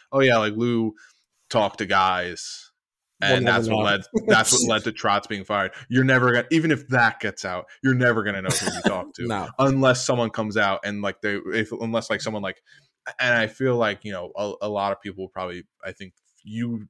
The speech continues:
Speaker 1: might say the same thing, and a lot of people would probably feel the same way with, like, Barzal.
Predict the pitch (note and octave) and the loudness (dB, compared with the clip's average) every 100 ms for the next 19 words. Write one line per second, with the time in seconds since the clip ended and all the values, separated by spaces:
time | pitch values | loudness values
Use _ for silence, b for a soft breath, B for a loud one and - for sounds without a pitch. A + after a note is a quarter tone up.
0 | G#2 A2 G#2 - - G#2 G2+ F#2+ G2 G2 | -10 -4 -4 -4 -6 -4 -4 -6 -8 -8
1 | G2 F#2+ F#2 F#2 F#2 F#2+ F#2+ F#2 - F2+ | -10 -8 -6 -6 -6 -12 -14 -12 -10 -10
2 | F2 F#2 F2 F#2+ F#2 F2+ F2 b b b | -10 -14 -14 -14 -10 -10 -10 b b b
3 | _ F#2 F#2 F2 G2+ G2 G2 B2 A2 F2+ | _ -12 -10 -6 0 0 2 4 4 0
4 | - | -6